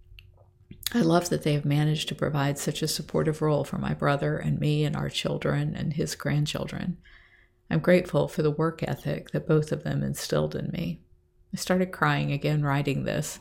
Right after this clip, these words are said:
My vision has been a mess this last week or so with all of the crying in my contact lenses.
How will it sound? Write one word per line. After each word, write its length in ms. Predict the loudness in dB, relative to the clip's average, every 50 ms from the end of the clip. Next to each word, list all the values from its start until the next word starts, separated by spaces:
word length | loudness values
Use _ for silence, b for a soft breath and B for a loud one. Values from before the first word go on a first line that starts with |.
| -10 -6
My 180 | -4 -4 -2
vision 360 | 0 2 2 2 2 0 -2 -4
has 120 | -6 -4
been 200 | -2 -4 -4 -2
a 40 | -2
mess 420 | -2 0 0 0 0 0 -2 -4
this 200 | -6 -6 -6 -4
last 340 | -4 -2 -2 -2 -4 -4 -2
week 220 | -2 -2 -2 -2
or 80 | -4 -4
so 220 | -4 -4 -2 -2
with 200 | -2 -4 -4 -2
all 200 | -2 -2 0 -2
of 80 | -2 -4
the 100 | -6 -8
crying 460 | -8 -2 0 0 0 2 0 -2 -2
in 120 | -2 -2 -2
my 100 | -4 -6
contact 500 | -6 -4 -2 -2 -2 -2 -4 -6 -6 -6
lenses. 500 | -6 -4 -4 -4 -4 -4 -4 -4 -4 -6